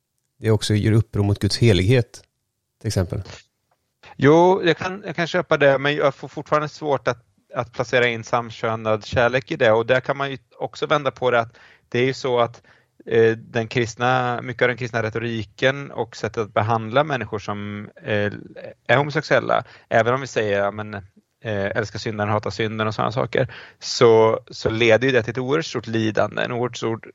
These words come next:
Speaker 2: smärta, utsatthet hos en grupp som redan har varit väldigt utsatt genom att de, ja, i samhället och sådär.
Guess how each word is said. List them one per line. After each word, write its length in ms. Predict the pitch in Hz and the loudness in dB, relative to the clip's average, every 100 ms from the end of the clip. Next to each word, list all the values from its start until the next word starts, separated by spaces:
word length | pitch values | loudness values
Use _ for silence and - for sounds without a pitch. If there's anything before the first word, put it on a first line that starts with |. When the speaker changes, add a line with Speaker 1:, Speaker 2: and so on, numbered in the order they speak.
| _ | _
Speaker 2:
smärta, 720 | - - 120 113 _ - 120 120 | -12 -2 -2 -2 _ 0 2 2
utsatthet 840 | 143 127 - - 110 - 139 131 - | -2 -6 -6 -2 -2 -2 -2 -2 -4
hos 120 | 117 | -10
en 140 | 120 | -8
grupp 340 | 113 110 - - | -4 -4 -6 -8
som 160 | 110 | -2
redan 340 | 120 113 107 104 | 2 2 2 0
har 300 | 120 147 139 | 4 4 4
varit 340 | 127 110 - | 2 0 0
väldigt 180 | 104 113 | -6 -6
utsatt 400 | 107 - 110 - | -12 -6 -6 -6
genom 180 | - - | -12 -10
att 80 | |
de, 260 | - 123 - _ _ | -10 -10 -12 _ _
ja, 140 | - - | -4 0
i 40 | |
samhället 520 | - 127 110 107 104 | 4 4 2 -4 -6
och 80 | 131 | -10
sådär. 220 | - - | -6 -6